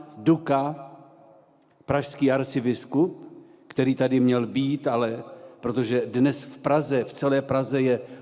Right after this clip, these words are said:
pochod pro život, takže Praha je celá prostě obsazená a pan kardinál tam musel u toho také být, vyslal mě, to je moje první radost, že poprvé v životě jsem na takové, eh, slavnosti, uročistosti,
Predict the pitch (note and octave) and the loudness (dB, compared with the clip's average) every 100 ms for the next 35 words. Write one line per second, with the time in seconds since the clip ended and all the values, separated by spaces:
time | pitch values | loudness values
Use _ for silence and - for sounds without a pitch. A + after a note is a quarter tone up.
0 | - F#3+ F3+ F#3+ F3+ - D#3+ D3+ C3 A#2+ | -2 2 4 4 2 2 4 4 2 2
1 | C#3 F#3 - - - - - - - - | 2 2 -4 -18 -20 -20 -20 -20 -16 -6
2 | B2 A2 B2 - B2 B2+ B2+ A#2+ B2 B2+ | -4 -2 -2 -2 0 0 2 0 0 -2
3 | A#2+ A#2+ A#2 - - - - - - B2 | 0 0 -2 -10 -20 -20 -20 -16 -6 -4
4 | - A#2+ A3+ - C3+ A#2+ B2+ C3+ C#3 A#2+ | -2 -2 -2 0 0 2 2 4 2 0
5 | - A#2+ B2 A#2 A#2 B2 A#2 B2 A2+ A#2+ | 0 -2 0 0 2 0 0 0 0 0
6 | - B2+ B2 A2 - - - A#2+ A#2+ B2 | 0 0 0 -4 -10 -16 -8 -2 0 2
7 | A#2+ A#2 A#2+ A#2 G#2+ D#3+ F#3 - C3 - | 0 0 0 0 2 2 2 -2 -14 -16
8 | - - C3+ C#3 C3 A2+ A2+ A#2 C3 D#3 | -20 -6 -2 0 2 2 4 4 4 4
9 | D#3 C3+ B2+ A#2 A2 D3+ C#3+ D#3+ D3+ D3+ | 4 4 4 2 2 2 4 6 4 4
10 | F#3 - - - - - - A2+ C3 D#3+ | 2 0 -14 -20 -20 -20 -8 -2 0 2
11 | - D#3 C#3+ A#2 A2 E3 E3+ E3 D3+ D3+ | 2 2 4 2 2 4 4 4 2 2
12 | D#3 C#3 B2 D#3 D#3 D#3+ D3+ D3+ D3+ D3+ | 2 2 2 0 0 2 4 2 0 -10
13 | - - - A#2+ A2 - C#3+ D#3+ D#3+ E3+ | -20 -18 -10 -8 -6 0 2 4 4 4
14 | - - D#3+ E3 D#3+ D#3 D3+ C#3 - - | 0 -2 0 2 2 2 -2 -8 -6 0
15 | F3 G#3+ - - F#3 F#3 F3+ | 0 0 -4 -10 -2 -2 -2